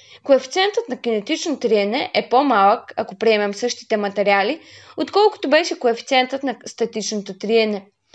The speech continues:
И за някои материали може да не са толкова различни. Но за други материали кинетичното триене може да бъде много различно от статичното триене.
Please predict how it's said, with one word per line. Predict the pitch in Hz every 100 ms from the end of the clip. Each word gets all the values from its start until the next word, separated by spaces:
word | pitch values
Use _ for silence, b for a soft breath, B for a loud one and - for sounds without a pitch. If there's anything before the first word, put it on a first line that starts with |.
| B B B
И | 285
за | 277
някои | 320 453 466
материали | 339 254 247 285 294
може | 311 247 240 233
да | 226
не | 220
са | 214 220
толкова | 214 202 196 196
различни. | 196 202 214 - 226 202 _ b b b b -
Но |
за | 269 262
други | 339 415 440
материали | 427 277 277 294 320
кинетичното | 294 220 208 330 370 370 - -
триене | 220 226 220 269 349 B B -
може | 427 359
да | 240
бъде | 208 285
много | 285 233 240 233
различно | 226 202 233 - 294
от | 311
статичното | - 226 220 185 220 202 190
триене. | 214 226 233 220